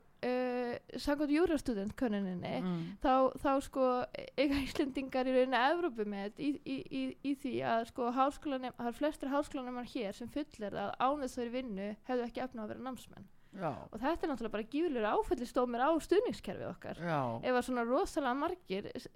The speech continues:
Speaker 1: get, þurfa að vera í vinnu, eh,
Speaker 2: Já.
Speaker 1: án þess að, að, að, hérna, já, og, og auðvitað hefur það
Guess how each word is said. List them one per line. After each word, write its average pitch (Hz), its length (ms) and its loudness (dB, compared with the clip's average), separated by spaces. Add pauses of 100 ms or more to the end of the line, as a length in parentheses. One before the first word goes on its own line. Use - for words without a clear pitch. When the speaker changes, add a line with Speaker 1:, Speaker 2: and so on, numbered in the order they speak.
(220)
Speaker 1:
get, - 420 -4 (320)
þurfa 330 560 4
að 294 80 2
vera 339 140 2
í 294 60 0
vinnu, 226 340 2 (380)
eh, 254 360 4
Speaker 2:
Já. - 100 4
Speaker 1:
án 320 100 4
þess 302 220 2
að, 233 300 6
að, 131 260 4 (360)
að, 247 260 4 (240)
hérna, 262 500 0
já, 220 160 8
og, - 560 2
og 247 160 10
auðvitað 285 300 6
hefur 302 260 4
það 311 180 4